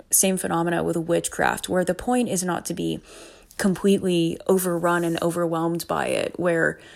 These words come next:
you're constantly giving psychic messages to people who didn't ask. You're constantly overcome by the energy and you can't hold down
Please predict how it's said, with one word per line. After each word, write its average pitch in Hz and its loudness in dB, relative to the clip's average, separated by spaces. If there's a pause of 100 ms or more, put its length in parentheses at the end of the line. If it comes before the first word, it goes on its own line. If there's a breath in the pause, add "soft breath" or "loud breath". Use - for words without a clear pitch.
(220 loud breath)
you're 165 -2
constantly 196 2
giving 185 2
psychic 196 2
messages 185 2
to - -2
people 175 -4
who 185 -2
didn't 190 2
ask. 190 -2 (320 loud breath)
You're 180 0
constantly 190 0
overcome 185 2
by 180 2
the 175 -2
energy 185 -2 (360 soft breath)
and 185 0
you 175 -2
can't 196 0
hold 185 0
down 170 0